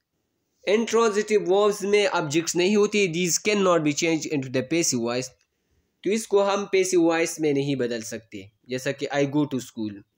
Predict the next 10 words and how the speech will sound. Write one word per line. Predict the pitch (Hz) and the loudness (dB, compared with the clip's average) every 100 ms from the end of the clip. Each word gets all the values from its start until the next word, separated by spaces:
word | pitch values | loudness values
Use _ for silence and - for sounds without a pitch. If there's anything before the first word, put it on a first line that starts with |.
| _ _ _ _ _ - | _ _ _ _ _ -10
these | 123 175 160 156 | -2 0 0 0
horses | 156 156 151 139 | -2 -2 -2 0
run | 143 143 | 0 2
very | 135 123 | 0 -2
fast, | 131 120 110 - _ _ _ | -4 -6 -8 -14 _ _ _
birds | 113 120 147 139 | -8 -4 -4 -4
fly | 147 151 151 147 | -2 0 0 0
in | 139 127 | -2 0
the | 139 143 | -2 0
air, | 123 | -2